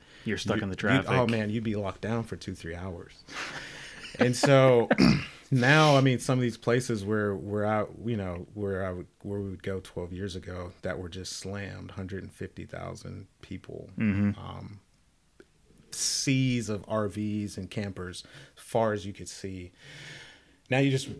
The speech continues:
Speaker 2: you pull in and park right next to it and drive right out. And so, um,
Speaker 1: Okay.
Speaker 2: I know that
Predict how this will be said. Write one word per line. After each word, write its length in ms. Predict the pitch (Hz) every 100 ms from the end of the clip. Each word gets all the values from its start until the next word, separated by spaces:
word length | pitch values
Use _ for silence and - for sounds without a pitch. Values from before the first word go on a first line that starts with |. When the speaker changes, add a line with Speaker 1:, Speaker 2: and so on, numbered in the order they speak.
| -
Speaker 2:
you 140 | 113
pull 360 | 110 - 120 120
in 300 | 120 127 123
and 100 | 98
park 220 | - 110
right 180 | 110 107
next 220 | 110 110
to 160 | 110 117
it 80 |
and 100 | 107
drive 300 | 92 98 101
right 120 | 90 90
out. 340 | 95 101 78
And 120 | 98
so, 500 | - 113 110 104 101 107
um, 180 | 110
Speaker 1:
Okay. 160 | 110 104 -
Speaker 2:
I 80 |
know 200 | 110 123
that 200 | 117 107